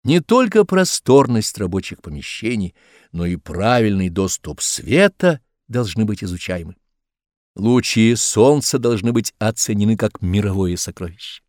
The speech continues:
Тот же учёный легко разберётся в течении лучей прочих небесных светил.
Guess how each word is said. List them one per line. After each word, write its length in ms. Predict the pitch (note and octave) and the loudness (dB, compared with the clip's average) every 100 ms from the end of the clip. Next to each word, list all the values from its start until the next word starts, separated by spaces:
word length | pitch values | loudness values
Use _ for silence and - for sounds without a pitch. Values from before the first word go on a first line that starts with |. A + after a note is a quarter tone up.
| _ _ _ _ _ _ _ _ | _ _ _ _ _ _ _ _
Тот 200 | - F3 | 2 2
же 140 | G#2+ | 4
учёный 640 | A2 A2 - - B2 A2 G#2+ | 4 4 2 4 6 6 6
легко 400 | G#2+ - A2+ G#2+ | 4 2 0 2
разберётся 720 | G#2 G2+ G#2 A#2 A2+ - G#2 - - | 2 2 4 6 4 2 -4 -4 -20
в 80 | - | -8
течении 540 | - G#2 - A2 G2+ G2+ | -2 0 2 4 4 2
лучей 440 | G2 F#2 - F#2+ | 0 -2 -2 -2
прочих 480 | - G2+ F#2 F#2+ - | 0 -2 -2 -6 -8
небесных 580 | G2+ F#2 G2 - F2+ - | -6 -4 -2 -4 -6 -8
светил. 500 | - F2+ - - | -8 -8 -12 -12